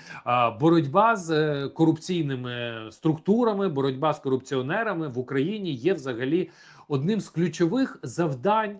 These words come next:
на шляху до того, аби приєднатися до Євросоюзу.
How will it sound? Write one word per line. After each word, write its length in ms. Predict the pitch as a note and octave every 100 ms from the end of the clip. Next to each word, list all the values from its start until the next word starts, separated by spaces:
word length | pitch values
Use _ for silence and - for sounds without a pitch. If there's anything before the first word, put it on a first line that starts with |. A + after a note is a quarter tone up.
| -
на 280 | C3 C#3+ D3+
шляху 400 | E3+ D#3+ G#3+ D#3+
до 140 | C3+
того, 440 | C3 A#3+ A#3+ G3+ -
аби 260 | C3+ A#3
приєднатися 800 | B3+ F#3 C3+ B2+ G3 G#3 E3+ D3+
до 120 | B2
Євросоюзу. 880 | B2+ F3+ E3+ D3 C#3+ C#3 A#2+ G2 F#2